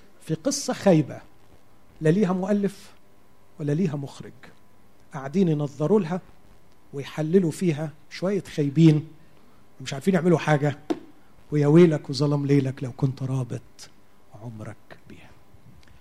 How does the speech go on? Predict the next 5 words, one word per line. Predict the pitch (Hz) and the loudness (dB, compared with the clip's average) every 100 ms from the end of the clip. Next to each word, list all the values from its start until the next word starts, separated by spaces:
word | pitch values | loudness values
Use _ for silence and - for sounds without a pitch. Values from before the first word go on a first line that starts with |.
| - | -20
الفكرة | - 247 165 156 - - - | -14 -8 -8 -8 -12 -20 -20
الثالثة | - 160 127 - 120 | -6 -6 -6 -14 -10
بسرعة، | 123 - 123 110 117 - - - - - - - - - 170 | -6 -6 -6 -12 -18 -20 -20 -20 -20 -20 -20 -20 -20 -10 -8
الرابعة، | 151 117 - - - | -8 -10 -14 -20 -14
تأسف، | 131 113 - | -14 -14 -18